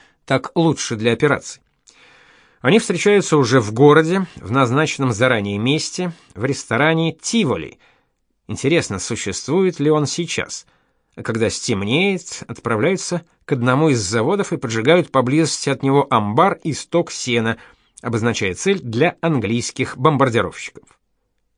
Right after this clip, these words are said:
Примечание. Ресторан, похоже, существует, во всяком случае, у него есть аккаунт в Фейсбуке. Конец примечания.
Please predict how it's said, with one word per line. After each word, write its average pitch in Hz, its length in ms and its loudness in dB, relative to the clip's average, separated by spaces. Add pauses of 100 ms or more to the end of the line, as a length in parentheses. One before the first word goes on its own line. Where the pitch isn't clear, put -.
(320)
Примечание. 175 560 -4 (1600)
Ресторан, 156 480 2
похоже, 180 380 -2
существует, 139 640 -2
во 110 120 0
всяком 104 280 -4
случае, 190 360 -4
у 139 100 -4
него 117 240 -2
есть 147 400 -4
аккаунт 127 640 0
в - 60 -14
Фейсбуке. 95 640 -6 (540)
Конец 123 340 0
примечания. 87 520 -8